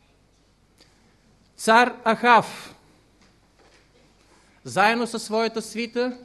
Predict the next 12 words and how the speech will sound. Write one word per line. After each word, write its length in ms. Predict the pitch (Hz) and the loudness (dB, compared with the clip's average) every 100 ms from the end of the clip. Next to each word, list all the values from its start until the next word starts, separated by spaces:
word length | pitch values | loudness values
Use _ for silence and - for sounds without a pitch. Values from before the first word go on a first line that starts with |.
| - _ _ _ _ _ _ _ _ _ _ _ _ _ _ | -20 _ _ _ _ _ _ _ _ _ _ _ _ _ _
бавно 720 | 131 123 214 233 233 233 226 | -6 2 2 2 -2 -2 -4
изкачва 800 | 202 185 - 190 185 - 180 185 180 - - _ _ _ | -8 -10 -6 -4 -4 -8 -6 -6 -6 -16 -20 _ _ _
прегорелите 720 | 180 165 170 175 190 180 180 | -8 -6 -4 -4 -4 -6 -8
склонове 680 | 175 - - 185 180 175 170 | -10 -12 -6 -4 -4 -6 -8
на 100 | 165 | -8
планината 520 | 165 165 165 160 160 | -8 -8 -6 -8 -10
Кармил. 500 | 151 147 147 127 101 - _ - - - _ _ _ _ - _ _ _ _ _ _ _ _ _ _ _ _ _ _ _ _ _ _ _ _ _ _ _ _ | -10 -8 -6 -6 -8 -16 _ -20 -20 -20 _ _ _ _ -20 _ _ _ _ _ _ _ _ _ _ _ _ _ _ _ _ _ _ _ _ _ _ _ _
Четиристотин 840 | 196 202 208 190 190 190 185 180 | -2 -2 -4 -10 -8 -8 -8 -10
и 60 | |
петдесет 720 | 170 160 156 - 165 165 160 - | -8 -10 -10 -10 -8 -8 -10 -18
ваалови 640 | 123 147 180 190 185 185 | -8 -6 -4 -4 -4 -8
пророци 580 | 185 175 185 185 - 214 | -8 -8 -8 -8 -8 -10